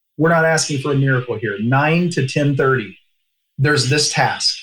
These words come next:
And you're just gonna go full bore on that task for ninety minutes."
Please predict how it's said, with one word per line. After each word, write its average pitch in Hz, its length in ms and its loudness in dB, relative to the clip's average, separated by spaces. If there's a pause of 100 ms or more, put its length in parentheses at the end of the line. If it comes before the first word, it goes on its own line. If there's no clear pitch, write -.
(400)
And 143 120 2
you're 156 160 2
just 160 280 0
gonna 156 180 2
go 147 240 2
full 165 380 0
bore 156 260 2
on 131 120 2
that 123 180 2
task 123 400 0
for 123 100 0
ninety 120 380 0
minutes." - 680 -4